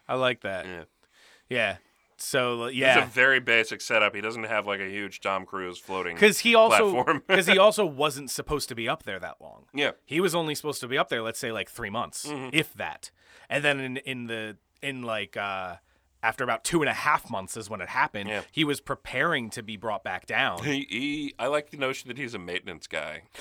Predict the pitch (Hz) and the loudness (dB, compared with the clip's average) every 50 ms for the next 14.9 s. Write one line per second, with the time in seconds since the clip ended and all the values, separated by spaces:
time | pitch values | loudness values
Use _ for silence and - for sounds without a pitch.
0 | - - - 139 165 170 143 110 - 101 95 92 104 101 101 95 92 92 92 87 | -18 -8 2 6 6 6 6 4 2 -6 -8 -4 -2 -2 -2 -2 -4 -10 -12 -10
1 | 87 90 87 80 - - - 87 87 85 82 82 - - 85 80 - 85 80 80 | -8 -8 -8 -8 -10 -12 -8 -6 -4 -4 -4 -6 -8 -14 -14 -10 -8 -6 -6 -6
2 | 82 95 101 98 - - - 139 151 147 139 139 139 135 120 98 92 98 90 90 | -8 -10 -12 -12 -12 -8 -2 0 4 4 4 4 4 2 2 0 -4 -8 -8 -8
3 | 90 92 95 98 101 101 - 120 113 107 101 95 - - 170 160 127 123 170 165 | -8 -8 -10 -10 -14 -12 -10 -10 -8 -6 -8 -6 -4 -2 -2 -2 0 0 0 0
4 | - - 143 147 147 147 139 135 - - 131 120 - - 143 135 127 127 120 123 | 0 0 2 2 2 2 2 0 -4 -6 -6 -6 -4 -4 -4 -4 -4 -4 -4 -4
5 | 117 113 110 117 117 120 120 117 110 120 113 110 110 - - 123 107 107 104 110 | -4 -4 -4 -4 -4 -4 -4 -4 -6 -6 -6 -6 -6 -6 -6 -8 -8 -6 -8 -6
6 | 101 113 107 95 90 85 82 101 113 107 - - - - - - 90 85 - - | -6 -6 -6 -4 -4 -4 -4 -6 -6 -8 -8 -10 -12 -10 -8 -6 -6 -6 -8 -8
7 | 87 80 76 78 82 95 _ _ - 95 95 92 - _ - 107 123 127 131 127 | -12 -14 -16 -18 -20 -20 _ _ -8 -6 -6 -6 -8 _ -10 -8 -8 -8 -6 -8
8 | 113 101 101 113 120 117 - - 107 95 - 101 90 87 78 - 87 82 82 80 | -8 -6 -6 -6 -6 -8 -6 -6 -6 -6 -6 -8 -8 -8 -8 -8 -8 -10 -10 -10
9 | 80 80 87 87 78 - - - - - 120 139 135 123 113 113 117 120 131 131 | -12 -12 -12 -12 -12 -14 -18 -20 -18 -8 -2 0 2 2 2 2 2 2 2 2
10 | 127 127 123 113 98 92 - _ _ _ _ 95 101 104 95 95 92 90 92 87 | 2 2 2 2 -2 -4 -10 _ _ _ _ -18 -12 -10 -8 -8 -6 -6 -6 -8
11 | 87 87 - - 90 - - 90 90 87 87 82 85 85 82 82 85 - - - | -8 -10 -12 -14 -12 -8 -6 -4 -4 -4 -4 -6 -10 -10 -12 -8 -8 -6 -4 -4
12 | 98 90 90 90 87 87 85 82 82 82 85 85 85 82 85 82 80 - 90 85 | -4 -4 -4 -4 -6 -8 -10 -12 -12 -12 -12 -12 -12 -10 -10 -10 -10 -10 -12 -12
13 | 85 87 85 82 80 - - - 120 - _ _ _ 131 139 135 135 135 131 127 | -12 -10 -10 -10 -12 -14 -16 -18 -20 -20 _ _ _ -4 -2 2 4 4 4 4
14 | 123 123 123 120 117 120 117 117 117 - 123 117 117 117 107 101 95 85 | 4 2 2 2 2 0 0 -4 -4 -6 -8 -6 -4 -4 -4 -6 -6 -10